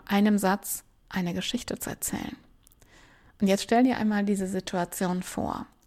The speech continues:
Ernest Hemingway sitzt in seiner Lieblingsbar in Havanna. Das Licht ist leicht schummrig. Es ist sommerlich warm.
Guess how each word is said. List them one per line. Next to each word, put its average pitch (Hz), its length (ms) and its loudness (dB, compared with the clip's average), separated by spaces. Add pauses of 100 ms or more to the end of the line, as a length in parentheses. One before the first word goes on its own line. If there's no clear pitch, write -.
(180)
Ernest 185 360 -2
Hemingway 196 520 2
sitzt 202 400 -4
in 190 140 -2
seiner 190 280 2
Lieblingsbar 202 840 2
in 196 200 -2
Havanna. 175 500 -2 (720)
Das - 200 -2
Licht 196 300 0
ist - 380 -8 (120)
leicht 185 340 -2
schummrig. 202 460 -2 (640)
Es 185 180 0
ist - 180 -4
sommerlich 185 460 -2
warm. 196 380 0